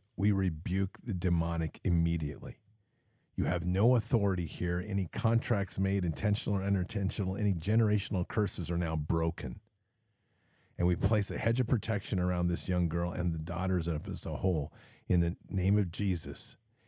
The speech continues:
And any demonic activity that comes close to this, these girls, you will be immediately bound, gagged, and sent to the lake of fire to speak the words, "Jesus is Lord," for eternity. I'd love to put you on a spit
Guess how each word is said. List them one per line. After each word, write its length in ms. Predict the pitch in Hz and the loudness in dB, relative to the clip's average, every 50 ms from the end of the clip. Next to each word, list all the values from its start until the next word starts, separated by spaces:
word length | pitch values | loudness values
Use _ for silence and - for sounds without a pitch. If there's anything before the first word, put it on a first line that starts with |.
| _ _ _ _ - | _ _ _ _ -2
And 140 | - 92 - | -2 -2 0
any 260 | - 104 107 117 123 | 0 2 4 4 4
demonic 580 | 117 120 117 110 107 107 107 107 107 101 - - _ - | 4 2 2 2 2 2 0 0 0 -2 -4 -10 _ -6
activity 540 | 98 98 92 - - 113 101 92 90 90 85 | -4 -4 -4 -2 0 0 2 2 2 2 0
that 180 | 87 87 85 | -2 -4 -4
comes 240 | - - 101 95 - | -2 -2 0 0 -2
close 300 | - - 107 101 95 - | -2 -2 -2 -2 -2 -2
to 140 | - - 85 | -2 -4 -4
this, 360 | 76 80 78 - - - - _ _ _ _ _ _ _ _ _ _ _ | -4 -2 -4 -4 -6 -8 -12 _ _ _ _ _ _ _ _ _ _ _
these 220 | - 98 90 82 - | -4 -2 -2 -2 0
girls, 480 | - 92 87 82 73 69 - - - - _ _ _ _ _ _ _ | 0 0 0 0 -2 -2 -4 -8 -10 -12 _ _ _ _ _ _ _
you 100 | - 87 | 0 0
will 80 | 85 82 | 0 2
be 160 | 85 92 87 | 0 0 2
immediately 680 | 85 82 87 90 92 101 113 113 110 107 - 98 98 92 | 2 2 2 2 4 4 4 2 2 0 -2 -2 -2 -2
bound, 440 | 85 92 90 90 90 87 90 85 82 | -2 -2 -2 0 2 2 0 0 -2
gagged, 320 | - 87 85 85 82 78 | -4 -4 -4 -4 -2 -2
and 160 | 80 78 76 | -2 -2 -2
sent 320 | - - - 110 101 101 - | -2 -2 -2 -4 -4 -2 -4
to 80 | 101 | -2
the 100 | 87 90 | -2 0
lake 220 | 85 87 85 - - | 0 -2 -2 -2 -4
of 80 | 78 | -6
fire 480 | - - - 87 87 87 87 85 80 - - - - _ _ - | -6 -4 -4 -2 -2 0 0 -2 -2 -4 -6 -14 -20 _ _ -4
to 100 | - 95 | -2 -2
speak 380 | - - - - 107 95 - | -2 -2 -4 -4 -4 -4 -2
the 120 | - 101 87 | 0 0 2
words, 320 | 85 90 87 82 76 76 | 2 2 2 0 -2 -4
"Jesus 480 | 82 - 90 95 92 87 95 82 - - | -6 -4 -2 -2 -2 -2 -2 -4 -4 -4
is 160 | 82 80 98 | -4 -4 -2
Lord," 220 | 90 85 82 76 | 0 0 0 0
for 160 | - - 90 78 | -2 -2 -2 -2
eternity. 640 | 76 71 - - 85 80 76 71 65 65 60 - _ _ - - _ _ _ _ _ _ _ _ _ _ _ _ _ _ _ _ _ _ _ _ _ _ _ _ _ _ _ _ _ _ _ _ _ _ _ _ _ _ - - | -2 -4 -4 -2 0 0 0 -2 -2 -6 -10 -12 _ _ -20 -20 _ _ _ _ _ _ _ _ _ _ _ _ _ _ _ _ _ _ _ _ _ _ _ _ _ _ _ _ _ _ _ _ _ _ _ _ _ _ -12 -10
I'd 140 | - 90 85 | -8 -6 -2
love 220 | 85 90 87 80 | -2 -2 0 -2
to 80 | - - | -2 -4
put 260 | - - 92 - - | -6 -6 -6 -4 -4
you 80 | 82 78 | -2 -2
on 120 | 71 76 | -2 -2
a 40 | 76 | -4
spit 540 | - - - - - - - 98 82 76 | -4 -4 -4 -6 -8 -4 -2 -2 -2 -2